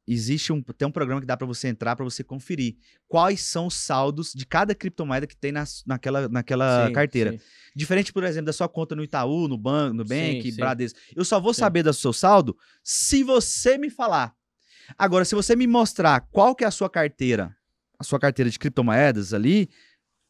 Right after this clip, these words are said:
Speaker 1: eu consigo rastrear ela na blockchain e eu consigo saber quais ativos você tem. Ah, você tem um Bitcoin, você tem dez Ethereum, você tem cem F T T, por exemplo, que era o token da,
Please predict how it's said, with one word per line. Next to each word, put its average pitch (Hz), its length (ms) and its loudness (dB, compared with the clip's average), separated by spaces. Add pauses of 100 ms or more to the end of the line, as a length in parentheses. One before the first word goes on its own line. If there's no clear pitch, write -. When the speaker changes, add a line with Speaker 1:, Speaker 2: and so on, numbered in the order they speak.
(100)
Speaker 1:
eu 175 100 8
consigo 185 480 0 (120)
rastrear 190 500 2
ela 156 140 4
na 151 80 -2
blockchain 170 440 0
e 220 60 -2
eu 214 80 4
consigo 208 320 -6
saber 175 380 -2 (160)
quais 214 220 6
ativos 202 320 -2
você 185 180 -6
tem. 127 280 -4 (480)
Ah, 165 220 4
você 151 140 -4
tem 165 320 -6
um 196 100 2
Bitcoin, 185 420 -4
você 185 140 -8
tem 165 180 -6
dez 160 260 2
Ethereum, 165 440 -2
você 156 140 -10
tem 156 400 -6 (260)
cem 190 480 0
F 160 220 -4
T 156 100 -6
T, 117 220 -4
por 107 120 -8
exemplo, 104 220 -4
que - 80 -8
era 104 80 -2
o - 20 -8
token 107 300 -6
da, 104 240 -4